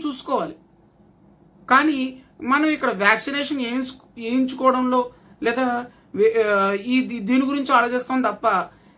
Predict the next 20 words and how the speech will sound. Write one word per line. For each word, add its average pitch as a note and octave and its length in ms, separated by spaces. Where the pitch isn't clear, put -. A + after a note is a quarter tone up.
వ్యాక్సినేషన్ D4 640
అబ్జెక్షన్ F#3+ 500
అంటే G3+ 160
వ్యాక్సినేషన్ C4 680
కా-, - 640
వేయించుకోకుండా B3+ 1000
ఉండడానికి B3+ 520
కూడా B3+ 320
ఒక A#3+ 140
సర్టిఫికేట్ C#4 640
ఉంది. B3+ 320
ఆ B3 140
సర్టిఫికేట్లో D#4 880
ఈ D#4 120
పర్సన్స్ D#4+ 540
అందరూ C4+ 340
కూడా C4+ 220
దీంట్లో C4+ 380
యాడ్ G#3+ 180
అవుతారు. E3 380